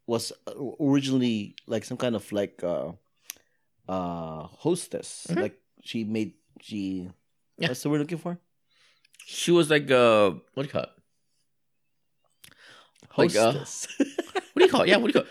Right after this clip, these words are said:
Speaker 2: You know, like a,
Speaker 1: A show
Speaker 2: uh,
Speaker 1: host. Show host?
Speaker 2: No, it's like, like
Speaker 1: Announcer?
Speaker 2: the,
Speaker 1: Show
Speaker 2: like a,
Speaker 1: announcer?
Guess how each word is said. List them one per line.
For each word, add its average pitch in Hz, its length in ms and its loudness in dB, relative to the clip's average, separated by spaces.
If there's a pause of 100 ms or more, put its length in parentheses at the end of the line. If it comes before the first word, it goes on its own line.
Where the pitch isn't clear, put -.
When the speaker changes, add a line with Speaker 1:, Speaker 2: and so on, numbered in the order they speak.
(220)
Speaker 2:
You 220 140 0
know, 220 80 8
like 196 180 4
a, 160 340 4
Speaker 1:
A - 60 -6
show - 180 8
Speaker 2:
uh, 156 60 10
Speaker 1:
host. 113 320 0
Show 170 160 6
host? 277 260 2 (180)
Speaker 2:
No, 190 280 -2
it's 180 80 -2
like, 185 160 -6 (400)
like 156 160 4
Speaker 1:
Announcer? 170 320 6
Speaker 2:
the, 349 60 0
Speaker 1:
Show - 120 4
Speaker 2:
like 160 120 8
a, - 40 6
Speaker 1:
announcer? 381 260 6